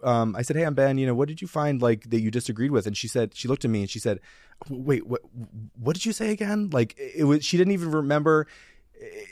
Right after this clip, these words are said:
She, it, she was just doing her duty to call out the white guy who said,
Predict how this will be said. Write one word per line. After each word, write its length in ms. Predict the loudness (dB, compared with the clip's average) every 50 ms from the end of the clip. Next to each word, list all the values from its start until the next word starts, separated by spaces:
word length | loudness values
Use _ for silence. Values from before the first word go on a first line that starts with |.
| -12 -6
She, 600 | -4 -4 -2 0 2 2 4 4 2 2 0 -4 _ _ _ _ _
it, 240 | 2 2 2 2 -2
she 160 | -2 2 4
was 160 | 4 2 2
just 160 | 2 -2 -2 2
doing 300 | 4 6 6 6 4 4
her 120 | 2 0
duty 560 | 0 2 2 2 2 2 0 -2 -6 -10 -18 _ _ _ _ _ _ _ _ _ _ _ _ 0
to 140 | 0 0
call 400 | 0 0 -2 2 2 4 4 6
out 340 | 4 4 4 4 4 2 0 _ _ _ _ _ _ _ _ _ _ _ _ _ _ _ _ _ _ _ _ _ _ -8
the 160 | -4 0 2
white 240 | 4 4 2 2 2
guy 320 | 2 2 4 4 2 0
who 160 | 0 0 -2
said, 400 | 0 2 2 4 4 4 2 -2